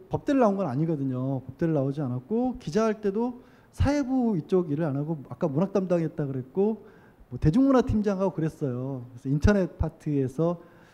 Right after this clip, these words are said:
뭐 엔터테인먼트 팀장 이런 거 했었고 우아하게 문학 담당 기자하고 <laughs> 이랬거든요. 그래서 정치, 사회 이런 부서에 있는 애들 보면서 막 되게 비웃었어요. "아, 저것들은 뭔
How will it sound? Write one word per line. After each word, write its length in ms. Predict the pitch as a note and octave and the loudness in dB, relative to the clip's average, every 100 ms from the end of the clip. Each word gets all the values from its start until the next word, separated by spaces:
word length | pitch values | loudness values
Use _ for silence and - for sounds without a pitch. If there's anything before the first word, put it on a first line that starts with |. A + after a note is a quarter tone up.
| - - | -20 -8
뭐 380 | B2 B2 A2+ - | -4 -4 -6 -4
엔터테인먼트 600 | C3 D3+ G3+ G#3 F3 E3+ | 0 2 4 4 2 0
팀장 340 | D#3 F#3 F3+ D#3+ | -2 -2 -2 -2
이런 200 | C3+ C#3+ | -2 -2
거 80 | C#3+ | -4
했었고 540 | C3 B2+ - E3+ F#3 - - - | -6 -10 -6 -6 -6 -12 -20 -10
우아하게 520 | C3+ G3 A#3 A3 F#3+ | 0 4 6 6 4
문학 280 | D#3+ D#3+ F#3+ | 4 2 2
담당 300 | G3+ F3+ E3+ | 0 0 -2
기자하고 320 | C#3 D#3 D#3 | -2 -6 -6
<laughs> 120 | - | -2
이랬거든요. 560 | C3+ - C#3+ B2 C#3+ G3 | 4 4 2 -6 -6 -6
그래서 280 | E3+ D3 D#3+ - - - - | -6 -4 -6 -6 -18 -20 -4
정치, 380 | D#3+ G#3+ - C4+ | 2 2 2 2
사회 300 | B3+ C4+ B3 | 6 6 6
이런 420 | F3+ G#3 A3 G#3 | 6 6 6 4
부서에 300 | F#3+ G3 G3 | 2 4 6
있는 220 | F3+ F3+ | 4 2
애들 200 | D#3+ D#3+ | 0 0
보면서 340 | - D3 C#3+ | 0 -2 -2
막 140 | D3 C#3 | -4 -4
되게 160 | D#3+ | -6
비웃었어요. 640 | D#3 - G3+ G#3 F#3+ F3+ C3+ - - - - | -6 -2 2 2 0 -2 -4 -8 -20 -20 -6
"아, 320 | F3 G#3 G#3 | -2 2 4
저것들은 680 | - - F#3 G#3 - A3 D#3 | 2 2 2 4 4 4 0
뭔 400 | D3 B3+ F#4+ E4+ | -2 6 6 6